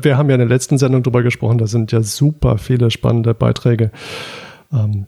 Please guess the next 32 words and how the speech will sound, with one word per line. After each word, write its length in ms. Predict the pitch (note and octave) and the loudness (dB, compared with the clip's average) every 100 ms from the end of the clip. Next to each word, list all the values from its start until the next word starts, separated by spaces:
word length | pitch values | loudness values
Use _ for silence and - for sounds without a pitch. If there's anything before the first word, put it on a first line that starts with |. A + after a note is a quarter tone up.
| - | -6
die 80 | A#2+ | -2
man 180 | A2 G#2+ | -2 0
sich, 400 | A2+ - - D3 | -4 -4 -6 -2
äh, 280 | B2 A#2 A2 - _ _ _ _ - | -2 -2 -6 -12 _ _ _ _ -8
grad 460 | - A#2+ B2+ - | 0 0 0 -2
mit 220 | C#3 B2+ | -2 -2
Hinblick, 500 | - - C3+ C3+ C#3 - | -4 -2 0 2 2 0
dass 180 | C3+ | 0
man 100 | B2+ | 0
dann 180 | A#2+ A#2 | 0 0
ja 160 | A2 G2+ | 0 -2
Zeit 380 | - B2 D#3 F3+ | 0 0 2 0
hat 340 | E3+ - - | -2 -4 -4
und, 420 | D3 C3 B2+ - | -2 -2 -4 -4
äh, 120 | C3+ | -4
dann 400 | A#2+ A#2 A#2 A#2 | -2 -2 -2 -2
auch, 480 | A#2+ A#2 A2 - - | -4 -4 -6 -14 -8
ähm, 360 | C3 A#2 B2+ C#3 - - | -6 -6 -8 -12 -8 -4
den 100 | B2 | -2
Zeitpunkt 460 | B2 B2 - C#3 | 0 0 0 0
wählen 240 | B2+ C3+ E3 | 2 2 4
kann, 180 | D3+ C#3+ | 2 2
wann 120 | C#3 | 2
man 120 | C3+ | 2
sich 140 | C3+ C3 | 2 0
das 180 | B2+ | -2
anschaut, 460 | - B2 - A2+ A2 - - - - - - - | 0 0 2 2 0 -8 -16 -16 -16 -18 -20 -2
ähm, 260 | A#2+ A#2 - | 0 0 0
schon 180 | A#2+ | 0
eine 100 | A2 | 2
feine 300 | G#2 G#2+ A2 | 0 0 0
Sache. 420 | G#2+ G#2 G2+ G#2+ | 0 0 0 -2